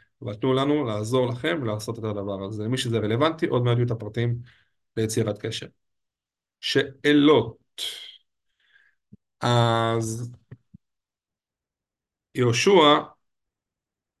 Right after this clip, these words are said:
אה, אומר שהוא מאוד התחבר פה לדברים שנאמרו, ועכשיו הוא מבין בעצם שיש לו איזשהו משהו, והוא לא ידע בכלל שאפשר למנף את הנכס, יש לו איזשהו חוב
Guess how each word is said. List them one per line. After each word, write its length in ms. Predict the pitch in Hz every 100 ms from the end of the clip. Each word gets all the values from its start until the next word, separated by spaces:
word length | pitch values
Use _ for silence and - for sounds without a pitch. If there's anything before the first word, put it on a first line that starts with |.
| -
אה, 400 | 135 113 110 107 -
אומר 520 | 113 123 139 135 135
שהוא 1200 | 135 - 117 113 110 110 107 110 110 110 110 110
מאוד 180 | 117 139
התחבר 460 | 139 127 123 127 120
פה 640 | 120 117 113 110 110 110 120
לדברים 300 | 110 110 120
שנאמרו, 760 | 123 117 110 110 131 160 165 147
ועכשיו 280 | 117 - 156
הוא 160 | 160
מבין 680 | 139 120 113 165 170 170 165
בעצם 520 | 131 120 143 - 139
שיש 340 | 139 127 127 135
לו 100 | 151
איזשהו 260 | 143 139 131
משהו, 520 | 131 143 139 - 135
והוא 180 | 127 135
לא 60 |
ידע 120 | 160
בכלל 200 | 165 170
שאפשר 240 | 160 147 151
למנף 280 | 147 143 143
את 60 |
הנכס, 320 | 135 131 123
יש 120 | 127 135
לו 60 |
איזשהו 200 | 131 123
חוב 340 | 117 170 160